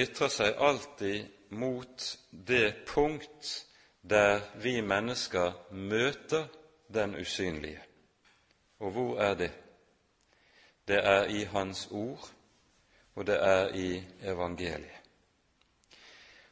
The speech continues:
Og dette innebærer dette fiendskap som Paulus da taler om, fiendskap mot Gud, det er noe som dermed alltid kommer til å ytre seg i fiendskap mot evangeliet.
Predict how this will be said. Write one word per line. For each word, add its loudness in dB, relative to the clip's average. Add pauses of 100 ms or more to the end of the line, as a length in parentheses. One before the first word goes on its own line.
(120)
Og -14
dette 4
innebærer 4
dette -2
fiendskap -2
som -4
Paulus -4 (240)
da 2
taler 0
om, -8 (840)
fiendskap 0
mot -4
Gud, -8 (440)
det 2
er 4
noe 0
som -4
dermed 2
alltid 0
kommer -2
til -2
å -2
ytre -8
seg -4
i -10
fiendskap -4 (100)
mot -10
evangeliet. -6